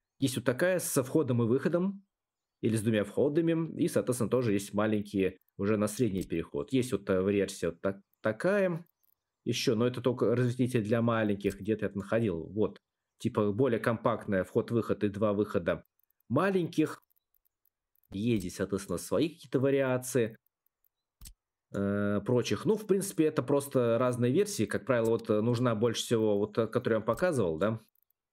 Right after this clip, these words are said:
Всё, её по-, постоянно прям теряю. Вот это самое-самое полезное. И полезной ещё является альтернатива субстанции, то есть это раздатчик электроэнергии фактически их уже потребителям. Она, база строится через автомобильную дорогу.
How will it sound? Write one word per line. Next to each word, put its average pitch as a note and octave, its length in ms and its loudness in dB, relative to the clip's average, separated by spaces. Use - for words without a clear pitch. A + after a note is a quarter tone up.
Всё, - 160 -8
её E2+ 180 -4
по-, - 200 -8
постоянно F#2 300 -4
прям F2+ 200 -2
теряю. B2+ 320 0
Вот G#2+ 140 0
это G2+ 200 0
самое-самое A#2+ 600 0
полезное. F#2 680 0
И A#3 180 2
полезной D3+ 520 2
ещё C#3+ 180 2
является A2+ 760 2
альтернатива B2 500 0
субстанции, F2+ 920 -2
то F#2 100 -8
есть F2+ 100 -4
это G2+ 160 -4
раздатчик G#2+ 580 0
электроэнергии G2 720 0
фактически - 580 -6
их D#2+ 140 -8
уже E2+ 160 -6
потребителям. G#2+ 640 -4
Она, E3 460 0
база D3 280 0
строится C3+ 360 -2
через A#2+ 400 0
автомобильную A2+ 540 0
дорогу. D#2+ 380 -4